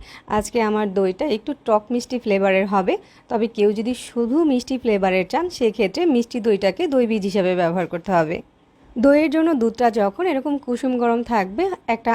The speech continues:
আঙুল চুবিয়ে খুব সহজেই রাখা যায়, তখন হচ্ছে এর সাথে দই বীজটাকে মিশিয়ে দিতে হবে। বেশি গরম দুধে দই বীজটা মিশালে কিন্তু ছানা কেটে যাবে। এখন হচ্ছে একটা হ্যান্ড উইস্ক দিয়ে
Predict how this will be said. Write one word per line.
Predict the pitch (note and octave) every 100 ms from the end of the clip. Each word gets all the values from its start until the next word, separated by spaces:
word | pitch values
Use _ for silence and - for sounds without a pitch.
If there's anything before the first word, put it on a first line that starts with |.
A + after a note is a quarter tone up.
| -
আঙুল | G3+ A3+ A#3
চুবিয়ে | G#3+ A3+ G#3 D4
খুব | E4 C#4+
সহজেই | - A3 A3 A#3+ C#4
রাখা | B3+ G#3+ A3 A3+
যায়, | D4 G4+ - - -
তখন | A#3+ B3 C#4
হচ্ছে | B3+ A3+ C4+
এর | G#3+ A3
সাথে | G#3 F#3 F4
দই | C#4+ B3+
বীজটাকে | G#3+ - F#3
মিশিয়ে | F#3+ F3+ - F3
দিতে | E3 G3
হবে। | F#3+ E3 F3+ - - - -
বেশি | G3 A3+ A3+ B3
গরম | A#3+ A#3+ A3+
দুধে | A3 A3 D4+
দই | C4
বীজটা | B3 A#3+ C4+
মিশালে | A3 G3+ G#3 G#3
কিন্তু | G3+ F3+ D4+
ছানা | - A#3 G3+
কেটে | F#3 E3+
যাবে। | E3 E3 F#3 - - _ _ -
এখন | B3 F4
হচ্ছে | E4+ E4+ F4
একটা | D4+ E4
হ্যান্ড | C4+ G#3+ G#3+
উইস্ক | A#3 G#3+
দিয়ে | G#3+ C#4+